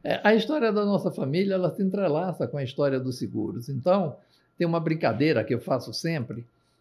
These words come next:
que é o seguinte: no primeiro Congresso Nacional de Corretores de Seguros, em mil novecentos e setenta e oito, no Hotel Glória, no Rio de Janeiro, é, a mãe do meu filho, Rodrigo, estava na primeira fila e estava grávida do Rodrigo. Então,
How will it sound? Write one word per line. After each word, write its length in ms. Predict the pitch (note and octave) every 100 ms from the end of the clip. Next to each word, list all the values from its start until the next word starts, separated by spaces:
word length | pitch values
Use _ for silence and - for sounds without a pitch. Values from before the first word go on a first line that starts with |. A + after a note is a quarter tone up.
| _
que 120 | - D3
é 60 |
o 80 | D3
seguinte: 420 | D3 F3+ D3 C#3
no 100 | D#3+
primeiro 360 | D#3+ A3+ C#4+ -
Congresso 420 | G3 D3 D3+ D3
Nacional 480 | D3 B2 C3 B2+ C3
de 100 | A#2
Corretores 500 | B2+ A#2+ A#2+ C3 A#2+
de 60 |
Seguros, 460 | - B2+ D3+ E3+ A#2
em 100 | B2+
mil 180 | C3 D3+
novecentos 340 | B2+ - B2+
e 80 | A#2+
setenta 300 | A#2 C#3 B2
e 40 |
oito, 380 | A2+ D3+ C#3 A#2
no 80 | A#2+
Hotel 260 | C3 D3 C3+
Glória, 400 | B2+ C3 A#2+ A#2+
no 120 | A#2
Rio 180 | B2+ A#2+
de 60 |
Janeiro, 480 | A#2+ A#2+ D#3+ D3+ A2 - _ _ _ -
é, 400 | C3+ C3+ C3+ C3+
a 80 | D3+
mãe 240 | F#3+ A3
do 100 | E3+
meu 160 | C#3 A#2+
filho, 260 | G#3+ C#3
Rodrigo, 480 | B2 A#2+ C#3+ G#3 D3+
estava 300 | C3 E3+ F3
na 100 | F3
primeira 400 | F3 F3 G3+ A3
fila 280 | A3 F#3 F3
e 40 |
estava 280 | E3 F#3 G#3
grávida 580 | E3+ F3 G#3+ G#3+ F3 C3
do 100 | A2+
Rodrigo. 440 | B2 A2 G#2+ G2 _ _ _ _ -
Então, 560 | A#2+ F#3+ A3 D3+ A#2